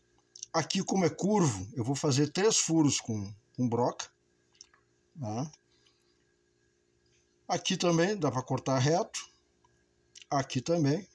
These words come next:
E aqui essa ponta, corta essa, corta essa. Pra o quê? Pra diminuir, hum, é, minimizar o trabalho,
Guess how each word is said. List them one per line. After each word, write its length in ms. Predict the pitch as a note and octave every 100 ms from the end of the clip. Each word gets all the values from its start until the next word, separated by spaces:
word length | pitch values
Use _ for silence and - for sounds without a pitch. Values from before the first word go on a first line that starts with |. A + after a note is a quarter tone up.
| _ _ _ _ _ _ _
E 120 | E3
aqui 240 | E3 E3 E3
essa 240 | D#3 -
ponta, 480 | - F3 G3+ A#3 - -
corta 400 | - C3+ B2+ E3
essa, 480 | D3+ E3+ F3+ - F#3 F3 _ -
corta 380 | B2 B2+ D#3
essa. 500 | D3 D#3+ D#3+ - E3 - _ _ _ _ _ _ _ _ _
Pra 220 | E3+ G3+
o 100 | G3+
quê? 400 | D#3+ F3 C#3+ - _ _
Pra 200 | F3 A3
diminuir, 760 | F#3+ C4+ A#3+ G3 A3+ A#3+ A2+ - _ _ _ _ _ _ _ _ _ _
hum, 260 | C3+ D#3+ G2 A#2+ - _ - _ _ _ _ _ _ _ _ -
é, 300 | A2+ A2+ A2
minimizar 580 | B2 F#3+ G3 E3 B2+ D3
o 60 |
trabalho, 600 | D3 E3+ C3+ B2 B2 F2+